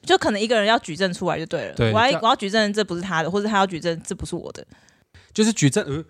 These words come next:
Speaker 2: 举证你们的那个赠与契约是合法成立的。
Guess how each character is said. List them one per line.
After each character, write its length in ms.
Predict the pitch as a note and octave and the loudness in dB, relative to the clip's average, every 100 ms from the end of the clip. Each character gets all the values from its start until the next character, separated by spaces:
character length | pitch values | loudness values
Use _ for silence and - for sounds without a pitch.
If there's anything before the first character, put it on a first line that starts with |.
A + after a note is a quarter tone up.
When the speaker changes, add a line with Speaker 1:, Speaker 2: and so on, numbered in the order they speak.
| - - | -18 -8
Speaker 2:
举 160 | C#3 | -2
证 140 | D3 G3+ | 2 4
你 60 | C3 | 4
们 140 | A2 | 4
的 120 | A2 | 4
那 120 | A#2+ D3 | 2 2
个 160 | B2+ | 2
赠 180 | A#2 E3 | 4 2
与 100 | A#2 | 4
契 180 | F#2 B2+ | 2 2
约 140 | A#2+ | 2
是 140 | A#2 A#2 | 0 -2
合 180 | G#2 | -4
法 200 | G2 - - | -4 -8 -4
成 240 | - A#2 | 0 0
立 140 | C3+ A2+ | 0 -2
的。 200 | E2+ | -8